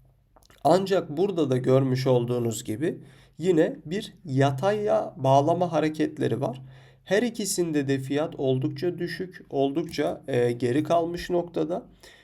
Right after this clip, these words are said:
Bunu önümüzdeki dönemde peyderpey fiyatlayarak,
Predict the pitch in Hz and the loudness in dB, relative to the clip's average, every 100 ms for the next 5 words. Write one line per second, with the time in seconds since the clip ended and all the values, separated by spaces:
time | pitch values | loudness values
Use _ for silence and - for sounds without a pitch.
0 | _ - 196 202 175 170 175 170 160 180 | _ -2 2 4 4 2 0 -2 -2 -4
1 | 170 202 185 - 143 143 135 117 131 190 | -4 -8 -8 -8 -2 0 2 0 -4 -6
2 | 254 - - - - - 196 226 190 143 | -8 -12 -20 -20 -12 0 2 4 2 2
3 | 131 131 127 135 139 139 - 185 139 165 | 2 0 0 2 2 2 0 0 0 -2
4 | - | -6